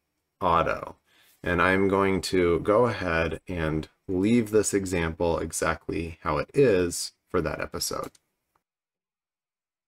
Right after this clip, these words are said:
So, uh, future Jason here, after I recorded this episode and then started thinking about it some more,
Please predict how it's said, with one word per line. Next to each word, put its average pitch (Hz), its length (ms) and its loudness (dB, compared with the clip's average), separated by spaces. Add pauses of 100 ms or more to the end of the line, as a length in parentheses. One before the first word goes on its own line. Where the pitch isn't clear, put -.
(960)
So, 139 220 6
uh, 123 160 4
future 180 440 2
Jason 107 580 0
here, 80 380 -2
after 131 560 -2
I 101 440 0
recorded 92 880 0
this 82 240 -4
episode 85 600 -2
and 85 260 -6
then 82 260 -2
started 80 380 -6
thinking 92 360 -4
about 76 320 0
it - 160 -4
some - 180 -4
more, 98 440 2